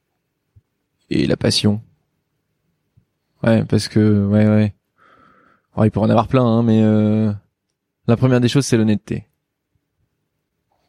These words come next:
Quand on est quelqu'un d'honnête, généralement, derrière, ça,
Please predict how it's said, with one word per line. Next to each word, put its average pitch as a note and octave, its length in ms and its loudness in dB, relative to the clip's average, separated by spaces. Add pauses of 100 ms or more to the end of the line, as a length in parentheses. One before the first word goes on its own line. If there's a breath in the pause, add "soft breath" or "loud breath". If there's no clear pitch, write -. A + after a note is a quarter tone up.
Quand - 160 -6
on G#2+ 60 0
est G#2 60 0
quelqu'un G#2 260 -2
d'honnête, G#2+ 280 2
généralement, G#2+ 420 0
derrière, - 300 -2
ça, - 840 -8